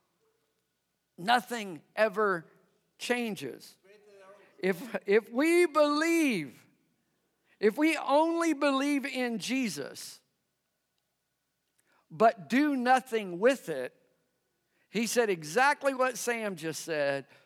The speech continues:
Faith without works is dead. At the very best, it's feeble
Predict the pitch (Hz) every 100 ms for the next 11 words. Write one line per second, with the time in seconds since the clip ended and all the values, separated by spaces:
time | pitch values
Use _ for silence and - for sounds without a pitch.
0 | _ - 226 254 285 277 - _ _ -
1 | 185 190 180 180 220 262 262 269 - -
2 | - _ - 220 226 220 220 208 - -
3 | _ _ _ _ _ _ _ _ - 120
4 | 170 180 160 135 127 - _ _ _ _
5 | _ _ _ _ _ - 147 165 165 160
6 | 202 196 180 156 240 196 156 - - -
7 | _ _ _ _ _ - 202 196 - -
8 | - _ _ _ _ _ _ - 196 175
9 | 170 143 123 104